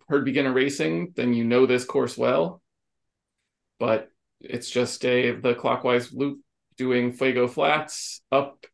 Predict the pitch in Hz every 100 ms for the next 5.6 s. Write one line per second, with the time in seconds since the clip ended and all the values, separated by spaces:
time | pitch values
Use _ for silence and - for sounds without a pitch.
0 | - 127 131 - 123 123 - 131 131 127
1 | 135 131 131 123 120 117 120 120 131 123
2 | 123 123 123 131 127 127 127 120 113 110
3 | 110 107 113 107 107 107 104 107 107 _
4 | _ _ _ _ 120 123 120 - 131 131
5 | 123 123 131 143 135 -